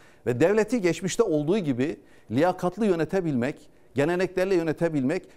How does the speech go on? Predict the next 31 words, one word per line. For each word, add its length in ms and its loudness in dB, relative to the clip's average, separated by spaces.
ve 180 0
bu 80 4
sistemden 540 -2
alıp 280 -2
parlamenter 500 -2
sisteme 340 -6
tekrar 340 -2
geri 240 0
götürmek. 500 -2
Yani 220 0
hep 180 0
benim 160 0
için 180 -4
önemli 300 -2
değil. 140 -8
Ben 460 0
aday 280 4
olduğumda 300 0
otuz 220 -2
sekiz 280 -2
bin 100 0
oy 100 4
aldım. 320 0
Saadet 380 -2
Partisi 300 -4
altı 320 -2
bin 80 0
oy 120 2
aldı. 260 -6
Ama 260 -2
ben 300 -2